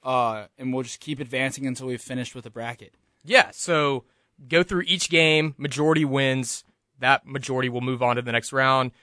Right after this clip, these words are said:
Speaker 2: and we'll keep doing that until we have a champion counting down the nets in Houston. So, Alabama,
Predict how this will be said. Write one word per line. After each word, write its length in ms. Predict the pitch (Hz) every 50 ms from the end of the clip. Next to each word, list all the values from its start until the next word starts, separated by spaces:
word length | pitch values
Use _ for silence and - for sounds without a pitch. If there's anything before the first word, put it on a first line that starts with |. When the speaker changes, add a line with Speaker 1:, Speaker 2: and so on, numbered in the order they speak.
| _ _ -
Speaker 2:
and 140 | - 131
we'll 120 | 127 131 123
keep 200 | - 139 123 120
doing 140 | 135 131 131
that 200 | 123 123 120 - -
until 720 | 156 175 170 143 - - - 175 175 165 156 151 147 139
we 140 | 123 139 139
have 140 | 135 127 127
a 120 | 123 117
champion 480 | 113 - - - 151 143 - 139 127 123
counting 240 | - 127 123 120 107
down 180 | 117 113 110
the 60 | 113
nets 220 | 110 110 107 - -
in 80 | 113
Houston. 400 | - 127 117 - - - - - _ _ _ _ _ _ -
So, 500 | - - 180 196 196 190 190 185 180 - _ _ _ _ _ _ _ _ _ _ _ _ _ _ _ -
Alabama, 760 | 175 202 202 202 170 190 190 190 185 185 185 185 185 175